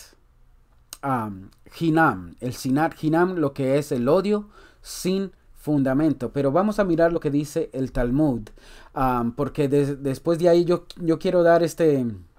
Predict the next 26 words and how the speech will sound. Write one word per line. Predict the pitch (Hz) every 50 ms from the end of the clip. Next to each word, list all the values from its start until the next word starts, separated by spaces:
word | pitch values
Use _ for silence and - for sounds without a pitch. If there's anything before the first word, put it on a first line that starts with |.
| _ _ - -
esta, | 143 139 - 175 160 156 151 143 -
esta | - 147 135 - 170
introducción, | 165 151 165 170 170 175 170 - 165 156 160 147 - - - - - - -
porque | - 151 143 - 165
después | 156 - - 185 185 170
vamos | 180 185 185 185 185 - -
a | 175 151
hablar | 143 131 139 143 147 151 156 156 143
de | 135 143
lo | 135 139 135
que | - 143
estaba | 135 - 165 160 160 165 160 151
ocurriendo, | 143 143 - - 131 123 131 147 151 139 127 117 107 107 110 107 - _ - - - - - _ _
eh, | 139 131 131 135 127
en | - 143 135 139
el | 139 135
primer | - 131 127 135 151 147
siglo | - - 170 160 160 151
y | 139
especialmente | 139 - 143 135 - 165 160 160 165 156 151 160 151
con | - - 143 135 131 127
lo, | 131 131 127 123 123 123 117 117 120 123 120 - - _ _ _
con, | - 139 135 127 123 123 123 123 117 -
con | - 147 139 127 127 123 123 123 120 120
la, | 127 123 120 123 127 120 - - _ _
am, | - 135 123 120 113 110 107 101 101 101 101 95